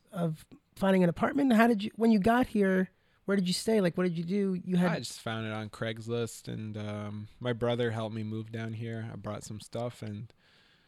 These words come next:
Speaker 2: I don't know. I looked at places before. I had subletted here before when I was on assignments.
Speaker 1: So you knew the city a little bit.
Speaker 2: Little bit. Not really. <laughs> I,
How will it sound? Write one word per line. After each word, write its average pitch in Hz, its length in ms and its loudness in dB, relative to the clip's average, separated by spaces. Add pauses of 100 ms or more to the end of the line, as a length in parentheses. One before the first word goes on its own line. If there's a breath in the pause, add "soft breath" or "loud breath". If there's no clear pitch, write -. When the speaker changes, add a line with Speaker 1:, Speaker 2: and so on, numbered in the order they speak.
(340 soft breath)
Speaker 2:
I 196 80 -8
don't 151 100 -4
know. 120 140 -2
I 117 120 0
looked 127 240 0
at 120 160 -2
places 127 380 -2
before. 120 540 -2
I 139 80 0
had 143 200 0
subletted 117 600 -2
here 104 220 -4
before 110 520 -4
when 117 140 -4
I 110 80 -2
was 107 140 -4
on 104 160 -4
assignments. 113 480 -6
Speaker 1:
So - 40 0
you 240 140 0
knew 233 140 0
the 185 100 -2
city 156 280 -6
a 156 40 -8
little 151 200 -12
bit. 160 180 -18 (180)
Speaker 2:
Little 107 260 -8
bit. 113 280 -12
Not 110 240 -8
really. 104 340 -6 (180)
<laughs> - 1000 -2
I, 135 100 4